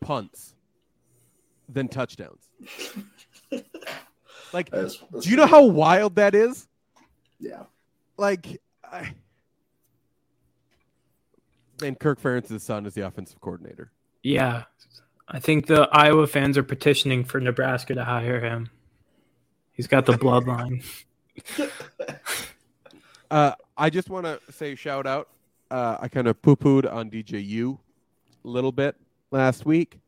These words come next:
Speaker 1: Comes out twenty-one for twenty-seven, two hundred thirty-one yards. Like, that was a solid game from D J U. Granted, it was against Furman.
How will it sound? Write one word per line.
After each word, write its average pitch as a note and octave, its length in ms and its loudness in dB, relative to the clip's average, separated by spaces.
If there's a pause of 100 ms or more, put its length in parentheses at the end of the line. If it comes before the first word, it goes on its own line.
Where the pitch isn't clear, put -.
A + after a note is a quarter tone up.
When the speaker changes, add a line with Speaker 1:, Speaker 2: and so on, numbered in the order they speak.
(680)
Speaker 1:
Comes D3+ 280 -2
out C#3 240 -2
twenty-one C#3+ 360 -4
for C#3+ 140 -10
twenty-seven, C3+ 760 -6 (380)
two D3+ 120 -4
hundred D3+ 180 -2
thirty-one C#3+ 360 -2
yards. D3+ 280 -4
Like, D3+ 160 -2
that D#3+ 120 2
was G3 120 4
a E3 80 -4
solid C#3+ 480 0
game C3 180 0
from A#2+ 160 -8
D G#2+ 140 -2
J G#2 160 -14
U. F#2 280 -16 (1080)
Granted, D3 320 0
it - 20 0
was A#2+ 100 -4
against A2+ 240 -8
Furman. D#3+ 380 -4